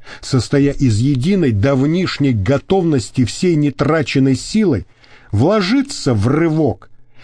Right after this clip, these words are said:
и, умея простое то, чего не умеет Угланов, доверяться течению неуправляемой жизни,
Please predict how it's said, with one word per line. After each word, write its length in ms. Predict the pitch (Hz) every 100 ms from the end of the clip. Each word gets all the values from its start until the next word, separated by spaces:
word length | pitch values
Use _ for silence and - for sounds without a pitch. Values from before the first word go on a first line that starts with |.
| - 117
и, 120 | 131
умея 640 | 139 - 139 147 165 139
простое 680 | 110 120 135 - - 180 151
то, 240 | - 185 151
чего 360 | - 135 135
не 160 | 139 151
умеет 600 | 160 165 233 240 123 -
Угланов, 760 | 147 139 127 139 135 101 80 - _ _ _ _ -
доверяться 760 | 90 120 135 143 143 - - 123
течению 800 | - 147 127 - 156 131 113 110
неуправляемой 920 | 131 127 131 135 135 131 123 123 139
жизни, 560 | 131 120 117 69 73